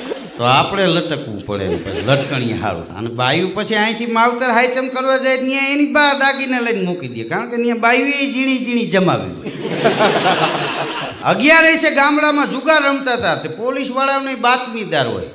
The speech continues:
હા, તો એને બાતમી આપી, "ફલાણા ભાઈની વાડીએ ઈ કે સીમાડે જુગાર રમે." જીપ લઈને ગયા પોલીસવાળા, ચાર પાંચ જણા સાહેબ ભેગા.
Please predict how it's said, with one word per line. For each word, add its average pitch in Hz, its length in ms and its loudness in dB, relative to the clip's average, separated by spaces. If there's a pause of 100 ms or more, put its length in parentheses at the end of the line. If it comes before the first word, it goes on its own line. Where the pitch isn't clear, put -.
(580)
હા, 117 160 -8
તો 151 80 -10
એને 175 160 -2
બાતમી 233 500 2
આપી, 226 380 0
"ફલાણા 202 320 -2
ભાઈની 202 320 -2
વાડીએ 185 480 0
ઈ 196 140 -4
કે 190 200 -6
સીમાડે 180 460 -2
જુગાર 147 440 -2
રમે." 117 260 -6 (680)
જીપ 233 280 -4
લઈને 226 220 0
ગયા 294 260 4
પોલીસવાળા, 139 720 -2 (1120)
ચાર 151 280 2
પાંચ 135 260 -2
જણા 117 200 -4
સાહેબ 139 420 -2
ભેગા. 120 300 -2